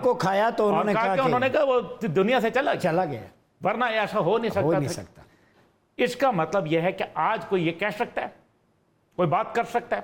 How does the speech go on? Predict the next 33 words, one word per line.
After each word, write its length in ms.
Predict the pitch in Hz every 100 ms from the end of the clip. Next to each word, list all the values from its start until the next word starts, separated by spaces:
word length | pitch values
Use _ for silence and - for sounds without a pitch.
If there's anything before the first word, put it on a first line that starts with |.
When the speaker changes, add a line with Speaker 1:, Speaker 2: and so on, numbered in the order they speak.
| -
Speaker 2:
کوئی 180 | - 170
دریا 280 | 160 160 202 196
کو 80 | 185
خط 240 | 202 208
لکھ 180 | 202 -
کے 80 | 202
کہہ 140 | 226 240
سکتا 260 | 233 -
ہے 40 | 226
کہ 240 | 151 -
Speaker 1:
ہاں۔ 60 | 190
Speaker 2:
"اے 60 |
دریا، 280 | 202 202 220
تو 140 | - 202
جاری 320 | 147 196 254
ہو 100 | 233
جائے 380 | 240 240 247 180 - - 156
خلیفہ 280 | 180 185 233 160
وقت 220 | 208 -
کے 60 |
حکم 260 | 190 151 285 -
سے، 60 | - - _ _ _ _ -
اللہ 160 | 202 269
کے 100 | 240 220 - -
مرضی 300 | 165 196 285 202
سے۔" 60 | - - _ - - 139 _ _ _
یہ 160 | 147 220
ہے 180 | 139 127
بات۔ 200 | 110 139 - - - - _
بات 220 | 147 214 208
یہ 160 | 202 185
ہے 140 | 220
کہ 160 | 233